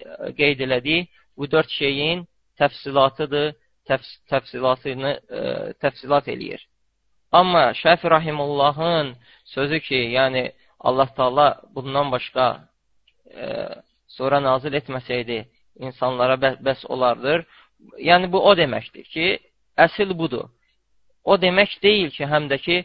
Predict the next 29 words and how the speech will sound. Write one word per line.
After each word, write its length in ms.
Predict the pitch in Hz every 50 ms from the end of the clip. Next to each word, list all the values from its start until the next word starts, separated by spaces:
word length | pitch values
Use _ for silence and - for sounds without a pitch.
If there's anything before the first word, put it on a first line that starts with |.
| - - - _
başqa 360 | _ - 143 135 - - 165
yerdə 340 | 160 151 151 147 139 131 156 143
qalan 340 | 143 143 139 147 147 147 -
Qur'an 560 | 139 139 123 - - - 139 147 147 147 139
və 140 | 127 131 135
sünniyə 460 | - - 143 143 139 135 139 151 147 113
ehtiyac 400 | 139 131 - _ 143 147 151 131
yoxdur. 380 | 131 143 135 - _ - 117
Xeyr. 340 | - - 151 151 131 113 - _ _ _ _ _ _ _ _ _ _ _ _ _ _ _
Əslində, 440 | - 156 156 - - 170 185 202 196
bu 160 | 180 180 185
dörd 240 | 165 160 185 185 -
şey 240 | - - 196 185 -
əsildir 560 | - 165 160 - - 190 190 175 202 214 175
və 100 | 165 175
yerdə 340 | 170 160 165 165 143 180 180
qalan 340 | - 151 151 156 151 147 143
Qur'an 460 | - 151 151 - - 165 165 156 151 139
və 120 | 139 147 143
sünnə 400 | - - 156 151 151 165 165 143
isə 380 | 143 143 - - 165 175 185 196 - _ _ _ _ _ -
bu 80 | 156 160
həmin 260 | 156 151 160 165 160
şeyləri 460 | - - 156 151 147 143 143 147 151
xırdalayır, 680 | - - - 143 143 131 135 131 131 127 139 139 123 127
həmin 260 | 131 135 139 143 147
şeyləri 540 | 147 - - 139 139 135 127 131 131 165 165 - _ _ _ _ _ _
təfsilat 560 | 143 139 - - - 139 135 151 160 156 -
eləyir. 360 | 139 127 117 113 110 117 -